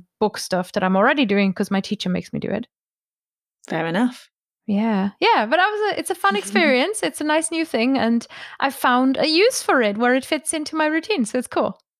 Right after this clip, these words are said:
Speaker 2: Yay.
Speaker 1: I also have another announcement, which is for the Fluent Show patrons, or maybe if you're listening and you're not a supporter on Patreon yet, you could consider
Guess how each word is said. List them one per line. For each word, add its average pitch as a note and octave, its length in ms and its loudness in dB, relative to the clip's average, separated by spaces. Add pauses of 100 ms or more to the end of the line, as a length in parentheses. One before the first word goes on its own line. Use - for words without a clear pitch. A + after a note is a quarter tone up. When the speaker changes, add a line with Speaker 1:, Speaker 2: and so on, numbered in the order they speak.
(400)
Speaker 2:
Yay. E4+ 400 0 (840)
Speaker 1:
I B3+ 160 2
also C#4+ 480 2
have A3+ 640 2
another C4 400 2
announcement, C4 480 0
which A3 180 -4
is B3 120 0
for A3+ 320 2
the A3 160 0
Fluent C4+ 300 0
Show A#3+ 140 -2
patrons, E4+ 760 -2
or A3 140 0
maybe A3 340 0
if G#3+ 120 -6
you're A3+ 80 2
listening D4+ 460 0
and B3+ 100 2
you're A#3+ 80 2
not C4 160 0
a A3 60 -6
supporter C4+ 460 -2
on A3 100 0
Patreon G3+ 580 0
yet, G#3+ 460 0
you C#4+ 120 -4
could - 280 -4
consider G4+ 560 2